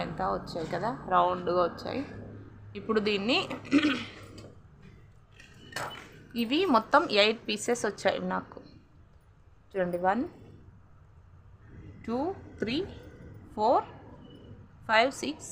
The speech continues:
సెవెన్, సెవెన్ వచ్చాయి, సారీ, సెవెన్. వన్,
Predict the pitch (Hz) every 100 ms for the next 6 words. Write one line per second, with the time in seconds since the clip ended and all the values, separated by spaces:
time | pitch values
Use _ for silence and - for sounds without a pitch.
0 | - 190 196 190 - - - - - -
1 | - - - - - - - - - -
2 | - - - - - 226 254 214 - 196
3 | - - 180 170 - - - - - -
4 | - - - - - - - - - -
5 | - - 196 196 185 185 - - - -
6 | - - - - - - - - - -
7 | - - - - - - - - 202 196